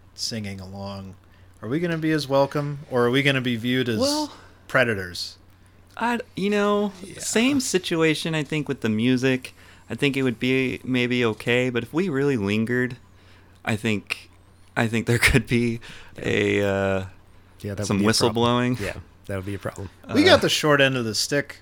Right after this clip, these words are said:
Speaker 1: on this one, I think, in terms of the gender,
Speaker 2: No.
Speaker 1: the gender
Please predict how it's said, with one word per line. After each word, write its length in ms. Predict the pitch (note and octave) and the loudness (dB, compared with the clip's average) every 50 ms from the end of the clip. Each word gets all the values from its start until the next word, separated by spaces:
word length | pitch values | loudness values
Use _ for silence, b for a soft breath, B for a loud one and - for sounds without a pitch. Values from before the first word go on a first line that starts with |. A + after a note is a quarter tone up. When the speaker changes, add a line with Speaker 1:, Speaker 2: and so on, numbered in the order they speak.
| - - G#2+ | -16 -14 -10
Speaker 1:
on 140 | G#2+ G2+ | -8 -6
this 220 | G#2+ G#2+ G2+ - - | -4 -2 -2 -2 -2
one, 160 | G#2 G2+ G2 | -4 -6 -6
I 80 | G2+ F#2+ | -8 -8
think, 300 | - - G#2+ G2+ G2 G2+ | -8 -8 -8 -6 -6 -8
in 100 | G2+ G#2 | -10 -8
terms 300 | - B2+ B2 A#2 G#2+ A2 | -6 -4 -4 -4 -4 -4
of 80 | G#2 | -6
the 80 | G2+ G2+ | -6 -8
gender, 540 | F#2+ - A2 A2 A2+ G#2+ A2 G#2 G2 G2 b b b b b b | -6 -4 -4 -4 -2 -4 -4 -4 -6 -8 b b b b b b
Speaker 2:
No. 420 | A2+ A2 A2+ A2 G#2+ G2+ - F#2 F2+ | 4 6 6 6 6 6 4 4 4
Speaker 1:
the 20 | |
gender 400 | F2 C#3 C#3 C#3 C3 C3 B2 A2 | 4 4 4 6 4 4 2 0